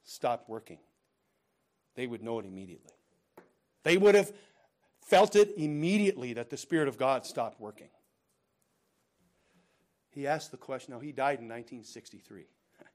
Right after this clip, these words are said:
We're a long ways past what was happening in nineteen sixty-three. And it's been down the sewer a long ways from where he was at.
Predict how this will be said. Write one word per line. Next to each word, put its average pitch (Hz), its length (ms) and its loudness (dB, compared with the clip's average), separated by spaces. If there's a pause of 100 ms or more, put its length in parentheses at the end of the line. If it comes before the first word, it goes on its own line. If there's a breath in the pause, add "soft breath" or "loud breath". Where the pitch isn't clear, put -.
(380 loud breath)
We're 127 180 -8
a 117 60 -6
long 139 680 -2
ways 131 360 -8
past 120 420 -8
what 117 100 -14
was 110 120 -20
happening 110 380 -8
in 95 100 -16
nineteen 113 360 -16
sixty-three. 110 540 -18
And 110 80 -16
it's 139 140 -10
been 143 240 -8
down 139 240 -6
the 127 80 -14
sewer 143 300 -12
a 131 80 -4
long 156 560 -2
ways 151 360 -6 (240 loud breath)
from 127 180 -8
where 127 160 -2
he 131 140 -2
was 110 180 -8
at. 98 260 -12